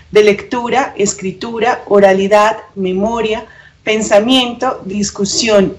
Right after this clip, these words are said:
y acción, necesita comprender esos usos de la palabra, revisar las maneras en las cuales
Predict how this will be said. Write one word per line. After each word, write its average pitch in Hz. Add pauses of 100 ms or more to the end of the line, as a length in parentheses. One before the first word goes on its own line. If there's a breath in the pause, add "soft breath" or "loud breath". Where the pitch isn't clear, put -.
(120)
y 208
acción, 277 (460 soft breath)
necesita 277
comprender 254
esos 240
usos 254
de 220
la 214
palabra, 175 (640 soft breath)
revisar 196
las 233
maneras 240
en 214
las 202
cuales 220